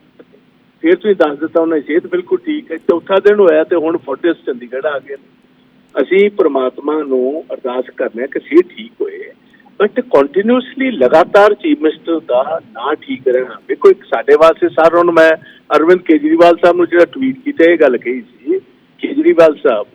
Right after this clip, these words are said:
ਤੁਸੀਂ ਕਿਹਾ ਸੀ ਕਿ ਮੈਂ ਸਾਰਿਆਂ ਨਾਲੋਂ ਪਹਿਲੇ ਤੇ ਸੂਬੇ ਦੀ, ਪੰਜਾਬ ਸੂਬੇ ਦੀ ਜਿਹੜੀ ਫਾਈਨੈਂਸ਼ੀਅਲ ਹੈਲਥ ਹੈ ਉਹ ਠੀਕ ਕਰਾਂਗਾ ਤੇ ਮੈਂ ਕੋਈ ਤਗੜਾ ਚੀਫ ਮਿਨਿਸਟਰ ਦੇਵਾਂਗਾ।" ਜਦੋਂ ਤੁਹਾਨੂੰ ਪਤਾ ਸੀ ਕਿ ਮੌਜੂਦਾ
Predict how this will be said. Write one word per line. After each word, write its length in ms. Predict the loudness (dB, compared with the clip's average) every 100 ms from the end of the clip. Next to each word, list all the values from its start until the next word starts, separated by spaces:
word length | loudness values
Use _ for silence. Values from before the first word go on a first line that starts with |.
| -4
ਤੁਸੀਂ 260 | 0 0
ਕਿਹਾ 220 | 2 4 4
ਸੀ 220 | 0 -2
ਕਿ 140 | 0
ਮੈਂ 260 | 2 2 2
ਸਾਰਿਆਂ 520 | 0 -4 -4 -2 0
ਨਾਲੋਂ 180 | 0 -2
ਪਹਿਲੇ 460 | 0 2 4 4 2 -4 _ _ _
ਤੇ 120 | 0
ਸੂਬੇ 480 | 2 2 2 4 4
ਦੀ, 160 | 4 0
ਪੰਜਾਬ 460 | 2 4 4 4
ਸੂਬੇ 360 | 0 -2 2 2
ਦੀ 180 | 2 -6 _ _ _ _ _ -6 2
ਜਿਹੜੀ 320 | 2 2 -6
ਫਾਈਨੈਂਸ਼ੀਅਲ 880 | -8 _ -2 0 2 2 2 2 2
ਹੈਲਥ 340 | 4 2 4 4
ਹੈ 40 |
ਉਹ 80 | 4
ਠੀਕ 280 | 2 -8 -8
ਕਰਾਂਗਾ 340 | -8 -10 -14 -20 _ _ _ _ _ _
ਤੇ 80 | 0
ਮੈਂ 160 | 2 2
ਕੋਈ 160 | 0
ਤਗੜਾ 360 | 0 0 2 2
ਚੀਫ 220 | 0 -4
ਮਿਨਿਸਟਰ 300 | -4 -6 -8
ਦੇਵਾਂਗਾ।" 420 | -6 -6 -8 -12 -20 _ _ _ _ _ 0
ਜਦੋਂ 260 | 2 4 2
ਤੁਹਾਨੂੰ 340 | 2 2 0
ਪਤਾ 340 | 0 2 2
ਸੀ 400 | 2 -2 -4 -2 -4 -8 _ _ -2
ਕਿ 100 | 2
ਮੌਜੂਦਾ 640 | 2 0 -2 4 4